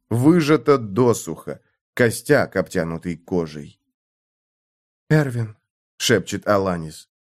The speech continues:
Она не ждет от него помощи, ведь он слабее ее.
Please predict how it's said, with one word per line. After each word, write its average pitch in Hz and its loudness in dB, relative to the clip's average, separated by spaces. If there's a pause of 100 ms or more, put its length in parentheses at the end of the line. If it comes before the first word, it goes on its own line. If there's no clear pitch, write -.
(320)
Она 190 6
не 233 2
ждет 226 2
от 208 0
него 196 4
помощи, 131 0
ведь 123 0
он 160 2
слабее 127 2
ее. 117 -2